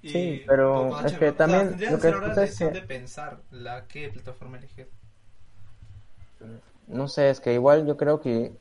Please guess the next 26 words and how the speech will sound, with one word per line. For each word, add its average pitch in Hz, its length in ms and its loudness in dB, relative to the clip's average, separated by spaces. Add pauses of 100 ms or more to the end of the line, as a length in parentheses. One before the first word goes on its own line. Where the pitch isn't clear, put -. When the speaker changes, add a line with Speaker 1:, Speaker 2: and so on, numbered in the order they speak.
(400)
Speaker 2:
es 123 140 -2
que 127 180 2 (140)
yo 143 160 6
veo, 196 300 4
yo 180 140 6
sí 202 140 0
lo 185 120 6
veo 160 140 6
más 165 160 0
ahorita 165 220 0
como 139 280 0
un 135 140 2
lujo, 131 320 2
o - 20 -2
sea, 117 220 2
porque, 110 200 -4
o - 20 -2
sea, 123 140 4
al 120 60 4
menos 165 200 4
la 180 60 4
mayoría 131 300 6
de 143 80 6
personas 123 320 0
que 131 100 -8
conozco 117 680 -2